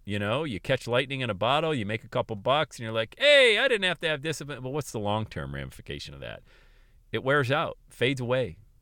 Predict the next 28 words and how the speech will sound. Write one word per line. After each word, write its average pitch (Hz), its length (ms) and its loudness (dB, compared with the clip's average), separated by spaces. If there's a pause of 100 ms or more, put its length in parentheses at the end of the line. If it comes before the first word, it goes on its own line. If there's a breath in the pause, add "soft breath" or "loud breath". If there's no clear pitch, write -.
because 113 260 -2
your 113 100 -2
passion 120 400 0
isn't 113 240 -8
there, 107 300 -2
the 107 100 -4
desire 104 540 0
isn't 107 260 -4
there. 98 360 0 (720 soft breath)
Discipline 147 880 0 (120)
costs 104 640 0 (320)
pennies 87 600 -6 (220)
on 90 160 -4
the 80 60 -6
front 80 300 -10
end. 50 220 -18 (800)
However, 123 360 2
the 98 100 -4
reward 95 600 -2 (400)
is 131 140 -6
fortune. - 480 -8 (500)
And 113 100 -6
if 117 120 -4
you 127 80 -6
can 110 120 -8
stick - 440 -8
with 175 240 -6
it - 240 -12